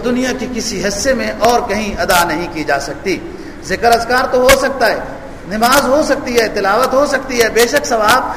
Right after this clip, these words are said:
کم ہو لیکن ہو تو سکتی ہے نا نماز اور ذکر و اذکار، تلاوت، لیکن بیت اللہ، وہ حرم پاک اور مطاف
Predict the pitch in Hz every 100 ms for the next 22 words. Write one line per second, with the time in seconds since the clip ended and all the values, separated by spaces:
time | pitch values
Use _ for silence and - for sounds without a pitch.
0 | - - 202 - 302 349 311 339 - -
1 | 285 233 - 233 349 381 330 277 - 269
2 | 226 208 208 190 175 175 196 - 185 165
3 | 170 185 170 175 170 170 165 151 175 214
4 | - - - - 180 180 208 190 190 208
5 | 226 240 233 196 202 202 202 196 196 190
6 | - 202 220 - 214 190 185 202 226 294